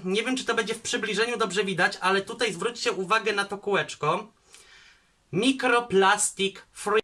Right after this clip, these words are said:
Także prawdziwa rewelacja. Jeżeli chodzi o skład tego szamponu, mamy wodę, delikatny detergent, mamy bisabolol, pantenol o właściwościach gojących, regenerujących. Wyciąg z rumianku, zapach i po zapachu mamy hydrolizowane proteiny pszenicy,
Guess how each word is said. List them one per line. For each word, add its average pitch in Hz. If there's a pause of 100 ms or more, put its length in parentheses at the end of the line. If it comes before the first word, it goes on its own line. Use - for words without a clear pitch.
Także 254
prawdziwa 214
rewelacja. 196
Jeżeli 226
chodzi 226
o 208
skład 240
tego 208
szamponu, 202
mamy 175
wodę, 208
delikatny 190
detergent, 190
mamy 160
bisabolol, 175
pantenol 202
o 196
właściwościach 185
gojących, 185
regenerujących. 160 (400)
Wyciąg 208
z 156
rumianku, 202
zapach 185
i 196
po 196
zapachu 202
mamy 196
hydrolizowane 185
proteiny 156
pszenicy, 208